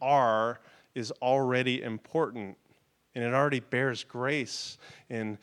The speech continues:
eternality if we have expectation and imagination, if we have eyes and ears to sense the Spirit's movement and, and then courage to try to put words to it, even,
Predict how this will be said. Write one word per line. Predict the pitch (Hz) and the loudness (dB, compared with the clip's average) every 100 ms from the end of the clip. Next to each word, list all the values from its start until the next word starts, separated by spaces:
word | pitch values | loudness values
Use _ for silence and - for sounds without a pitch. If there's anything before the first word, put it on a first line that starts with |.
| - - | -18 -6
eternality | 135 135 - 139 120 127 135 123 113 107 | -4 0 0 2 4 6 6 6 4 0
if | - | -2
we | 113 | -2
have | 113 104 - - - | -2 -2 -12 -20 -6
expectation | 127 - - 123 - - 143 143 - 104 92 90 | -6 -4 -4 -4 -4 -6 -4 -4 -6 -8 -10 -12
and | 90 90 90 _ - _ - | -14 -16 -20 _ -20 _ -12
imagination, | 123 131 139 117 113 131 139 - 98 85 87 _ _ _ 120 | -6 -2 -2 -2 0 2 2 -2 -6 -8 -16 _ _ _ -4
if | |
we | 131 | 2
have | 131 127 | 2 0
eyes | 113 123 143 143 120 | 0 4 4 2 -2
and | 117 | -6
ears | 127 135 120 104 92 - - - _ _ _ _ _ _ _ _ _ _ | -2 -2 -2 -4 -8 -12 -12 -16 _ _ _ _ _ _ _ _ _ _
to | - 127 123 _ _ | -6 -4 -4 _ _
sense | - - 156 151 - | -10 0 2 2 0
the | - 120 | -6 -8
Spirit's | - 143 135 110 | -2 2 2 0
movement | 127 135 131 120 107 | -2 0 0 -2 -2
and, | 107 104 - - 123 | -4 -6 -12 -10 -2
and | |
then | 127 | -2
courage | 120 - 160 156 139 - | -2 -2 2 4 2 -2
to | 117 | -8
try | - 113 | -2 -2
to | |
put | - 139 - | 0 -4 -4
words | 110 117 107 - | -2 -2 -2 -10
to | - | -14
it, | 87 | -12
even, | 117 143 117 | -8 -4 -4